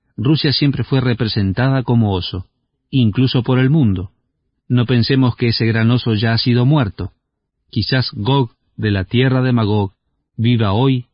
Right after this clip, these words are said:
más que nunca. Gog de la tierra de Magog tiene todavía que marchar contra Israel y asaltar ese país.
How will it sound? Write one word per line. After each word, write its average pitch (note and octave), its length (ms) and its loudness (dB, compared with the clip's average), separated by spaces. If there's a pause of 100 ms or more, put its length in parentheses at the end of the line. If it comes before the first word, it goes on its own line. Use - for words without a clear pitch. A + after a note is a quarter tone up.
(100)
más G#2+ 260 -2
que A2 140 -4
nunca. F2+ 420 -4 (1000)
Gog A#2 260 0
de A2 120 -2
la G2 100 -2
tierra A2+ 320 -2
de G2+ 100 0
Magog G#2+ 380 -2 (540)
tiene D3+ 260 2
todavía A#2+ 480 2
que A#2+ 160 0
marchar A2 500 0
contra G#2+ 400 0
Israel G2+ 460 0 (260)
y C3+ 140 2
asaltar B2 520 0
ese C3+ 240 -2
país. F2 520 -8